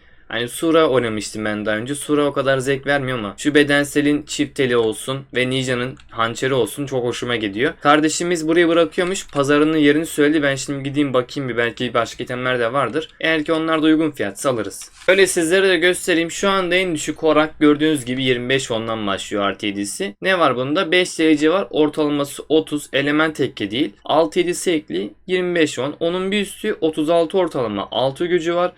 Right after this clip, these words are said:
Altısı ekli. Element hemen tekli değil, otuz iki bona kurmuş. Son artı sekizler geliyor. Onlar da yetmiş beş bondan başlıyor. Onları size şöyle göstereyim. Otuz sekiz ortalaması var mesela.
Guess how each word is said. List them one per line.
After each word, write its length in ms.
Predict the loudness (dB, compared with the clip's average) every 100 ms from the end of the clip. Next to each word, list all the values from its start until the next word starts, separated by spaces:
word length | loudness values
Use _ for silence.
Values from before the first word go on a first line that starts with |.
| _ -2
Altısı 520 | 0 0 -2 0 0
ekli. 480 | 0 -2 -2 -4 -2
Element 160 | -2 -2
hemen 240 | -2 -2
tekli 320 | -2 -4 -2
değil, 180 | -2 -2 -4
otuz 300 | -8 -6 -6
iki 180 | -4 -2
bona 240 | 0 -2 -2
kurmuş. 500 | -4 -2 -4 -8 -6
Son 180 | -2 0
artı 280 | 0 0
sekizler 460 | -2 0 -2 0 0
geliyor. 380 | 2 2 4 2
Onlar 340 | 2 2 2
da 40 | 2
yetmiş 320 | 0 -4 -2
beş 220 | -2 -2
bondan 380 | -4 -2 -4 -2
başlıyor. 460 | -4 -4 -2 -2 -4 -6
Onları 320 | -2 -2 -2
size 160 | -4 -4
şöyle 220 | -4 -4
göstereyim. 500 | -2 -4 -2 -2 -2
Otuz 280 | -2 -4 -4
sekiz 300 | -4 -2 2
ortalaması 640 | 2 0 0 0 -2 -2 -2
var 100 | -4
mesela. 500 | -6 -4 -4 -4